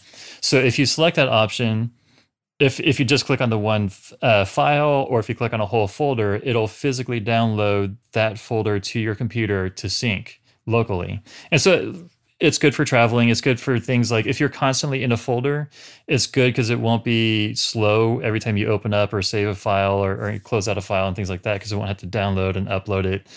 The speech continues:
every single time you open it. So it can be really efficient as far as just daily work, getting in and out of, of folders and files. The problem is it's doing, let's call it a physical sync, just for, to make it easier.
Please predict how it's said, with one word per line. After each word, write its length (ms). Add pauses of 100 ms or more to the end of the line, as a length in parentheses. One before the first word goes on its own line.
(340)
every 260
single 240
time 220
you 60
open 260
it. 160
So 320 (320)
it 100
can 100
be 100
really 300
efficient 640
as 220
far 360
as 680
just 260
daily 360
work, 380 (100)
getting 260
in 120
and 100
out 140
of, 180
of 260
folders 320
and 80
files. 480 (500)
The 80
problem 480
is 480 (560)
it's 200
doing, 640 (220)
let's 180
call 240
it 120
a 60
physical 540
sync, 560 (160)
just 240
for, 420 (160)
to 100
make 140
it 60
easier. 400